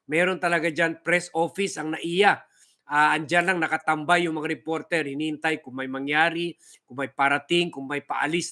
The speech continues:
ng mga V I P. Ha? Artista man, foreign artista, mga, mga K-pop or whatever, sila yan tagakuha ng picture, sila ni rin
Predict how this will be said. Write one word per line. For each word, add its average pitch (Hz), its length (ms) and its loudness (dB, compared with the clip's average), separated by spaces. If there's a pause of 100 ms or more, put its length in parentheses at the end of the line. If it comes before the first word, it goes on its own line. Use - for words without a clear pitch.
ng 131 80 -8
mga 131 160 -6
V 123 160 -12
I 139 240 -4
P. - 60 -6 (580)
Ha? 156 240 0 (320)
Artista 175 640 2
man, 185 400 6
foreign 151 400 2
artista, 185 640 0
mga, 131 400 0 (320)
mga 139 240 0
K-pop 185 560 2
or 147 160 -2
whatever, 160 720 2 (240)
sila 175 400 2
yan 185 160 4
tagakuha 165 560 0
ng 156 240 -4
picture, 175 400 -4
sila 156 320 -2
ni 156 240 -2
rin 160 240 0